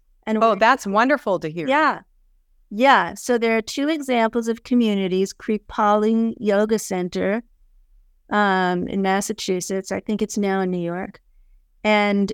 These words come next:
Speaker 1: L A Zen Center, that were able to really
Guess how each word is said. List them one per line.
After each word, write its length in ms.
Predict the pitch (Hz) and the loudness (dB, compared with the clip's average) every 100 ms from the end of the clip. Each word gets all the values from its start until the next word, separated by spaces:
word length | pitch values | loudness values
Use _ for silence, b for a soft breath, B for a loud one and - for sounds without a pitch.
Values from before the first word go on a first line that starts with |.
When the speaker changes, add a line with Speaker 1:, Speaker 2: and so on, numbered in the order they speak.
| - | 0
Speaker 1:
L 180 | 220 220 | 2 2
A 180 | 214 | 0
Zen 360 | 196 196 208 233 | -2 -2 -2 -2
Center, 640 | 226 202 180 - 190 208 - _ _ _ _ 226 | -4 -6 -8 -10 -10 -12 -16 _ _ _ _ 0
that 200 | 226 226 | 0 2
were 160 | 226 | 2
able 320 | 226 247 277 | 4 4 2
to 220 | 277 240 208 | 0 0 0
really 640 | 220 247 254 254 247 | 2 4 4 2 0